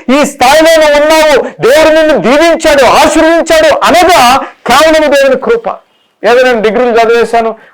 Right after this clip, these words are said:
హాస్పిటల్ సిడిఆర్లో, సెయింట్ జాన్స్లో పనిచేసేసాను, అమెరికాలో ఫలానా ఫలానా చేసేసి ఓ పెద్ద పేరు సంపాదించాను. No, దేవుని కృప, కనికరం అంతే. నా నిరీక్షణ అనగా, "నా బలము నీవే ప్రభువా, నా బలము నీవే." తల్లి గర్భంలో తల్లిదండ్రులు జాగ్రత్తగా వినండి.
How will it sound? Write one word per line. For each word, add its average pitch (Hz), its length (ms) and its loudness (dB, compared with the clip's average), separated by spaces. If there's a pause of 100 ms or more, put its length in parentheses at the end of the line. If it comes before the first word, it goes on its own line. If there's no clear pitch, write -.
హాస్పిటల్ 208 380 -4
సిడిఆర్లో, 214 460 -2
సెయింట్ 196 260 -6
జాన్స్లో 208 320 -2
పనిచేసేసాను, 196 540 -2
అమెరికాలో 208 520 0
ఫలానా 196 560 -2
ఫలానా 185 360 -2
చేసేసి 214 560 0
ఓ 208 60 0
పెద్ద 196 240 -2 (180)
పేరు 208 140 0
సంపాదించాను. 202 920 -4
No, 120 60 -20
దేవుని 208 280 -2
కృప, 202 360 -4
కనికరం 190 580 -4
అంతే. 175 400 -12 (480)
నా 156 120 0
నిరీక్షణ 160 1040 -4 (640)
అనగా, 156 280 -2
"నా 139 180 -2
బలము 202 720 -2 (460)
నీవే 135 380 -8
ప్రభువా, - 580 -14
నా 139 60 -2
బలము 147 360 -2
నీవే." 135 240 -6
తల్లి 190 320 -4
గర్భంలో 160 460 -2
తల్లిదండ్రులు 147 500 -4
జాగ్రత్తగా 139 420 -4
వినండి. 110 240 -14